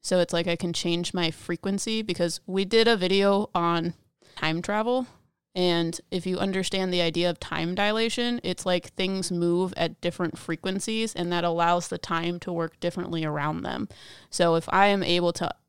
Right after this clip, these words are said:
control those sort of frequencies, then I can make time work for me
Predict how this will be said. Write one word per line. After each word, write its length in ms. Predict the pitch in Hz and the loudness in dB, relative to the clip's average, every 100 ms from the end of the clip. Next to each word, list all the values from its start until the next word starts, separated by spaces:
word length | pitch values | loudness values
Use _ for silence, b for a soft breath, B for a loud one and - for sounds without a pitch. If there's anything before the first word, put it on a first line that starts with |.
| _ - | _ -4
control 680 | 190 180 - 175 180 190 | -2 -2 -2 0 2 2
those 200 | 185 175 | 2 0
sort 260 | - 170 170 | 0 0 0
of 100 | 165 | -2
frequencies, 680 | - 214 190 170 170 165 - B B B | -2 -2 -2 -2 0 0 -2 B B B
then 140 | 190 190 | 2 4
I 120 | 185 | 4
can 160 | 190 180 | 2 2
make 200 | 175 - | 0 0
time 340 | - 165 165 | -2 0 2
work 240 | 165 160 | 0 0
for 420 | - - 180 180 180 | -6 -2 0 2 0
me 320 | 170 165 | 0 -2